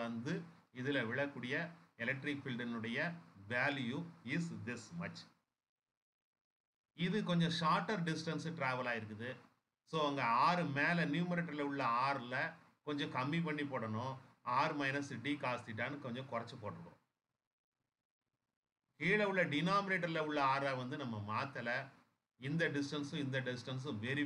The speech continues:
very long, very, very large. அப்போ ஸ்-, D cos theta-ங்கிற small amount வந்து இதுல ஆட் பண்ணல, neglect பண்ணிருக்கிறோம். So, this is an approximation. ஏன் சார் மேல மட்டும் ஆட் பண்ணிருக்கிறோம், கீழே மட்டும் ஆட் பண்ணலன்னா,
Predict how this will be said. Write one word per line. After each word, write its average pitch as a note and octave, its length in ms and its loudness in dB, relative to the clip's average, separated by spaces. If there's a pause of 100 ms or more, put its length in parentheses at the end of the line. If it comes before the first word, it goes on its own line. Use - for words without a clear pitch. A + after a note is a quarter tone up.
very C#3 160 0 (160)
long, C3 180 0 (640)
very, D3+ 240 2
very C#3+ 160 2 (120)
large. E3 300 0 (300)
அப்போ B2 240 -4
ஸ்-, C3+ 100 -10 (140)
D E3+ 100 2 (100)
cos E3+ 180 2 (100)
theta-ங்கிற C#3+ 440 0 (160)
small C3+ 440 0
amount B2+ 300 -4 (120)
வந்து C3 220 -4 (440)
இதுல C3+ 160 2 (160)
ஆட் C#3+ 220 0
பண்ணல, A#2 280 -2 (300)
neglect D#3 400 -2
பண்ணிருக்கிறோம். F2 460 -8 (120)
So, C#3 80 -4 (160)
this A#2+ 240 -4
is C#3 80 -6 (120)
an C3 80 -4 (100)
approximation. F#2 760 -6 (1700)
ஏன் F3+ 140 2
சார் E3+ 180 4 (120)
மேல D#3 160 4 (120)
மட்டும் D#3 260 0
ஆட் C#3+ 160 2
பண்ணிருக்கிறோம், C#3 600 0
கீழே D3+ 280 0
மட்டும் C#3 260 0
ஆட் C3 160 -2
பண்ணலன்னா, B2 400 -4